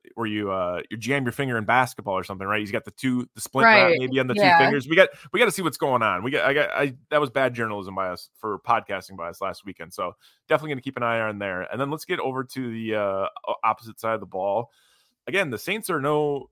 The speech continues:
Speaker 1: they're no, um, stranger to some of these injuries. So as we always like to do, guys, kinda just get you the I R report. And before I forget,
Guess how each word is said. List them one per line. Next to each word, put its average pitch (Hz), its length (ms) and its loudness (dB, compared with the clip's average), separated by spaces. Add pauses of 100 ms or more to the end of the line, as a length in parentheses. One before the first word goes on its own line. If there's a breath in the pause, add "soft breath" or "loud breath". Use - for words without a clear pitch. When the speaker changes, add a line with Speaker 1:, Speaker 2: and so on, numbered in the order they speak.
(120)
Speaker 1:
they're 135 160 -2
no, 143 260 -4
um, 123 280 -2
stranger 131 340 -10
to - 160 -18
some 127 160 -8
of 131 60 -8
these 120 160 -10
injuries. 113 440 -8
So 107 480 0
as 117 200 -2
we 120 100 -2
always 113 180 -2
like 113 140 -6
to - 80 -20
do, 120 160 -10
guys, 110 360 -6 (280)
kinda 113 160 -6
just 104 180 -12
get - 160 -10
you 107 60 -10
the 98 100 -2
I 101 200 0
R 104 120 2
report. 107 360 0
And 101 80 -12
before 104 280 -2
I 101 60 0
forget, 101 380 -8